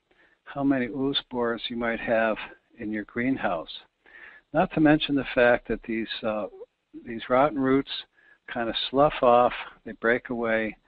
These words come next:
they get into the, uh, irrigation system, they end up in the cracks and crevices of the, of the greenhouse floor, and so on and so forth. And this is why it can be difficult to sanitize a greenhouse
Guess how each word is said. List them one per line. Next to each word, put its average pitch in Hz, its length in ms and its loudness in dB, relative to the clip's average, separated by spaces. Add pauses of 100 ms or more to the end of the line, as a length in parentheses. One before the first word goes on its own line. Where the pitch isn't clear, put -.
(440)
they 110 100 -10
get 113 220 -4
into 123 300 -6
the, 110 340 -4 (180)
uh, 113 220 -2
irrigation 120 680 -2 (100)
system, 104 400 -10 (640)
they 107 140 -4
end 123 260 -4
up 120 200 2
in 123 100 -4
the 127 80 -4
cracks - 500 0
and 127 160 -6
crevices 110 640 -2 (760)
of 107 220 -12
the, 104 60 -10 (240)
of 110 140 -8
the 117 60 -8
greenhouse 120 600 0 (160)
floor, 101 340 2 (600)
and 104 140 -8 (100)
so 113 160 4
on 110 100 4
and 107 220 -4
so 107 120 0 (120)
forth. 85 320 -6
And 135 120 -2
this 156 200 4
is 151 160 2
why 120 160 6
it 107 80 0
can 117 180 -4
be 107 220 -2
difficult 113 600 2 (840)
to 113 160 -2 (160)
sanitize 120 580 0
a 107 60 -6
greenhouse 110 760 -4